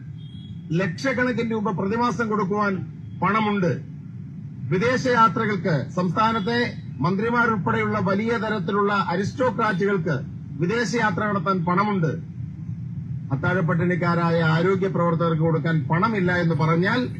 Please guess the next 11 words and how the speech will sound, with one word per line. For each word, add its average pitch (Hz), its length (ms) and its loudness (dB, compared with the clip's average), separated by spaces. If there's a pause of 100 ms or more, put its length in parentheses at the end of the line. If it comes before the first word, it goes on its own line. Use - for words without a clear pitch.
(400)
അതിശക്തമായ, 220 920 2 (500)
ആ, 165 80 0
എതിർപ്പാണ് 180 840 2
ഈ - 20 2
വിഷയത്തിൽ 170 560 2
ഉള്ളത്. 147 340 2 (560)
ഒരു 202 100 0
സംശയം 196 440 2
ആ 190 80 4
കാര്യത്തിൽ 160 360 2
വേണ്ട. 120 220 0